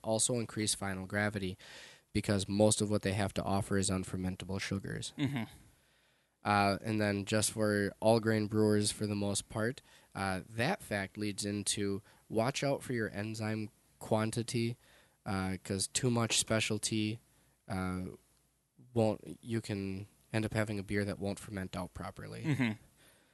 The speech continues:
Speaker 2: Yeah, you'll have to use Beano or something. And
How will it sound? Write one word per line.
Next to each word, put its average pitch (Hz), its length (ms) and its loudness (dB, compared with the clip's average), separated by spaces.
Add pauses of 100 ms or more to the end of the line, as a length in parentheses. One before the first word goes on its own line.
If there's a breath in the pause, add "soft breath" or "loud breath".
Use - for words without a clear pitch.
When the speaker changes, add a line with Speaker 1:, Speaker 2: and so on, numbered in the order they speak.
(380 soft breath)
Speaker 2:
Yeah, 120 100 4
you'll 110 180 4
have 110 140 0
to 113 80 -2
use 107 320 0
Beano 113 480 2
or 107 120 -2
something. 104 520 -2
And 87 220 -6